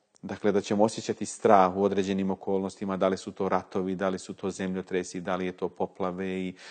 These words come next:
dakle, teški, e, uvjeti za, za život, e, da ćemo osjetiti nekad i glad zbog isto raznih okolnosti, time što ćemo gubiti i metke, i ljetine, i, i živote,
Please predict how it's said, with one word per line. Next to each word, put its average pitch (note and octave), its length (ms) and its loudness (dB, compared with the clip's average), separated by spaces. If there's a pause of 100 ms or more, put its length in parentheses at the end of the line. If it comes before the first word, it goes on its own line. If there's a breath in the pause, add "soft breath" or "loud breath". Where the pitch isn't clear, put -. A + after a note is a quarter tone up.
(120)
dakle, G#2+ 260 4
teški, A#2 500 4 (260 loud breath)
e, F#2+ 300 0 (240)
uvjeti A#2 580 4
za, F#2 220 0
za F#2+ 180 -4
život, D3 420 4 (540 loud breath)
e, G2+ 240 6 (180)
da A#2+ 220 6
ćemo B2+ 220 4
osjetiti C#3+ 440 4
nekad A#2 320 2
i G#2+ 80 4
glad A#2 540 6 (600)
zbog G2+ 400 6
isto G#2 540 -2
raznih G2+ 420 2
okolnosti, A#2+ 680 0 (360 loud breath)
time D#3+ 240 4
što C#3 120 -2
ćemo B2 220 2
gubiti C3+ 500 2
i A2+ 100 2
metke, B2+ 520 4 (1040)
i G#2 80 0
ljetine, A#2 680 4
i, F#2+ 220 -4
i G2 80 -6
živote, C3+ 520 2